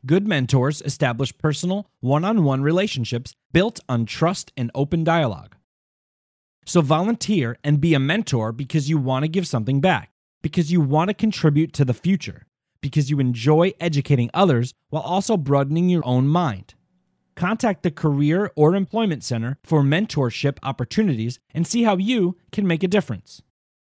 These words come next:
Be like Isaac Newton. Enable others to see further by allowing them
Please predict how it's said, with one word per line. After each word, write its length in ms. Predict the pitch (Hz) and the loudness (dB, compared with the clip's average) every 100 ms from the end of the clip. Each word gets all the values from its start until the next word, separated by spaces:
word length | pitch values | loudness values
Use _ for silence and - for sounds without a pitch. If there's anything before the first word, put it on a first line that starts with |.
| _ _ _ _ _ | _ _ _ _ _
Be 160 | 208 262 | -2 0
like 240 | 196 123 - | 0 -2 -4
Isaac 320 | 165 185 180 | -2 -2 0
Newton. 380 | 214 143 98 90 _ _ _ _ - | 0 0 -8 -10 _ _ _ _ 0
Enable 520 | 151 175 196 262 - | 4 4 4 0 0
others 400 | 170 151 139 160 | 0 2 0 -2
to 140 | - 139 | -2 0
see 240 | 208 220 | 0 -4
further 400 | - 156 117 131 | 2 2 2 0
by 180 | 131 123 | -2 -2
allowing 420 | 123 139 131 135 | 0 0 0 2
them 300 | 185 156 | 2 2